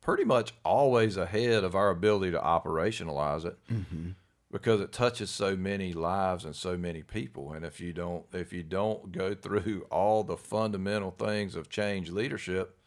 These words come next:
Speaker 1: it's gonna underperform. It's always about the people.
Speaker 2: I've always seen technology as an enabler. It is never the end all, the be all. It enables me to,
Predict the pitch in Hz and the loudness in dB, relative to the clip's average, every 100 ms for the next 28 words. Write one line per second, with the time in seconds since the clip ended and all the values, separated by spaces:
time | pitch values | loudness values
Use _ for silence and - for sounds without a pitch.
0 | _ - _ _ _ 92 110 - 127 113 | _ -20 _ _ _ -4 -4 0 0 0
1 | 98 104 98 90 82 95 - 85 _ - | 0 -2 -2 -4 -6 -6 -8 -12 _ -20
2 | - - - 104 98 76 76 - - 65 | -20 -12 2 4 4 2 -4 -6 -8 -12
3 | - - 240 127 120 101 117 131 127 123 | -12 -14 -2 2 2 4 4 6 6 4
4 | 117 120 110 98 101 90 92 87 85 85 | 2 2 2 2 0 0 -2 -2 -4 -6
5 | 78 78 85 80 76 76 69 60 - - | -6 -8 -10 -10 -10 -12 -14 -16 -18 -20
6 | _ _ _ _ _ _ - 90 82 92 | _ _ _ _ _ _ -6 -6 -4 -4
7 | 101 98 90 85 - 95 87 85 80 76 | -4 -4 -6 -8 -8 -6 -6 -6 -8 -8
8 | 73 80 - 76 71 73 55 53 - - | -10 -12 -12 -12 -10 -10 -12 -14 -16 -12
9 | 87 85 80 95 90 90 80 87 87 85 | -10 -10 -8 -8 -6 -6 -8 -8 -8 -10
10 | 82 - 67 | -12 -12 -14